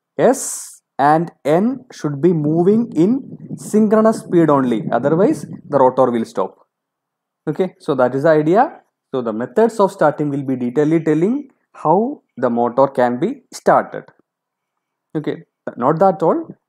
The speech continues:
This is the way, eh, finally a synchronous motor will be working. You can see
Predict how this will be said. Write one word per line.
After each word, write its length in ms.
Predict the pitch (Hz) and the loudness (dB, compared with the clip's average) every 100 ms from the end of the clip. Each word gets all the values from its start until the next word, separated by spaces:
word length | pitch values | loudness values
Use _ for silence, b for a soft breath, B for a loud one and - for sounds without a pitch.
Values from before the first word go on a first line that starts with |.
| - | -8
This 240 | 131 226 | 0 0
is 140 | 254 190 | 2 2
the 120 | 143 | 0
way, 340 | 135 185 294 - - - | 2 0 -2 -6 -10 -10
eh, 60 | |
finally 480 | 123 120 127 143 196 | -2 0 0 0 0
a 100 | 147 | -2
synchronous 600 | 147 147 139 156 160 160 | -2 0 0 2 2 0
motor 360 | 151 131 139 131 | -2 0 2 0
will 160 | 123 117 | 0 -2
be 280 | 165 277 302 _ | -2 -2 -4 _
working. 480 | 123 131 - 98 92 _ _ _ _ _ _ _ - | -2 0 0 -6 -16 _ _ _ _ _ _ _ -12
You 80 | 120 | -6
can 180 | 135 165 | -4 -2
see 300 | 185 269 | -2 -2